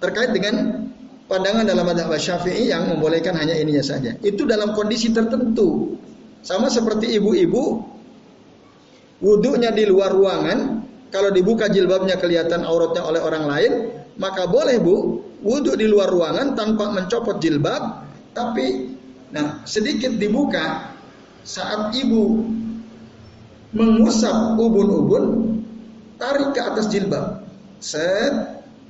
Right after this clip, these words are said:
Nah, nanti kalau memungkinkan masukkan, lalu ke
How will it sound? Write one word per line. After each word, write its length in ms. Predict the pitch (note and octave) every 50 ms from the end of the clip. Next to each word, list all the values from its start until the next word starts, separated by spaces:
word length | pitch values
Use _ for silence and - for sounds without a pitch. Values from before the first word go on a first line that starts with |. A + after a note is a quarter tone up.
| - - - - - -
Nah, 400 | B2 A2+ A2 G2+ - - - -
nanti 200 | - C#3 D3 D3 G#3
kalau 320 | G#3 F3+ D#3+ E3 D#3+ D#3 D#3+
memungkinkan 560 | E3 E3+ F3 F3 E3+ - A#3 A3 A3 G3+ F#3 F#3
masukkan, 760 | E3+ - - E3+ E3+ F3 F3+ G3 - - - - - - - - - - - - - - - - -
lalu 320 | - D3+ E3 F#3 G3 F#3+ E3
ke 80 | E3+